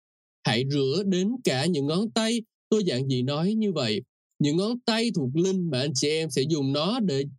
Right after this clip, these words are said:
lật dở từ trang này sang trang khác của quyển Kinh Thánh mà anh chị em sẽ đọc một cách kính cẩn. Hãy nói với linh hồn mình, Hỡi linh hồn, hãy thức tỉnh đi. Bây giờ không phải là lúc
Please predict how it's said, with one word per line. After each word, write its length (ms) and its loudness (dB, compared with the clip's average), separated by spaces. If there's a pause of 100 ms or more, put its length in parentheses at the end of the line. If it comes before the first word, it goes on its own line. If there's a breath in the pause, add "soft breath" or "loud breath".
lật 300 0
dở 380 0 (100)
từ 140 2 (100)
trang 300 0
này 260 0
sang 320 -2
trang 300 0
khác 320 0
của 160 2
quyển 160 -2
Kinh 220 0
Thánh 260 0 (280 loud breath)
mà 120 2
anh 140 -2
chị 100 2
em 140 0
sẽ 200 -2
đọc 180 0 (120)
một 200 0
cách 120 -2 (140)
kính 280 2
cẩn. 260 0 (720 loud breath)
Hãy 120 2
nói 240 0
với 100 0
linh 160 0
hồn 240 0
mình, 220 0 (340 loud breath)
Hỡi 160 2
linh 220 0
hồn, 440 -2 (220)
hãy 240 0
thức 200 -2 (100)
tỉnh 240 0
đi. 260 -2 (520)
Bây 160 2
giờ 380 0 (380)
không 160 2
phải 140 -2
là 100 0
lúc 260 0